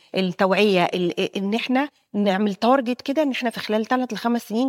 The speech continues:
نكون قللنا النسبة دي ل-، للنص، فنرجع تاني لتلاتين أو خمسة وعشرين في المية. و-، وساعتها بقى تتوجه إنه إزاي نعمل إمكانيات في المستشفى، إزاي نعمل تدريب، إزاي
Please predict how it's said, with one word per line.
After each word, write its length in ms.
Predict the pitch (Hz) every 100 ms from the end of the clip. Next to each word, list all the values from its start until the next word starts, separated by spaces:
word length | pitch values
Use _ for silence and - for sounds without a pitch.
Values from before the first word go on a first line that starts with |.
| 208
نكون 300 | 196 - 254
قللنا 480 | - 190 202 254 240
النسبة 320 | 208 233 208
دي 220 | 185 233
ل-، 300 | 254 196 175 -
للنص، 460 | 190 180 196 247 -
فنرجع 420 | 202 196 196 185
تاني 280 | 190 208 208
لتلاتين 520 | 185 175 170 - 196
أو 80 | 180
خمسة 280 | - 202 185
وعشرين 280 | 175 196 202
في 120 | 185
المية. 380 | 175 202 277 - _ _ _ _
و-، 380 | 220 214 226 220
وساعتها 460 | 226 226 220 269 247
بقى 240 | 247 -
تتوجه 640 | 233 214 202 254 226 247 277 294 214
إنه 300 | 214 208 202 _ _ -
إزاي 380 | - 190 220
نعمل 360 | 214 208 214 -
إمكانيات 400 | 190 196 196 208
في 60 | 214
المستشفى، 480 | 190 - 202 208
إزاي 200 | 190 202
نعمل 280 | 208 208 220
تدريب، 420 | 226 208 226 233
إزاي 300 | 196 208 220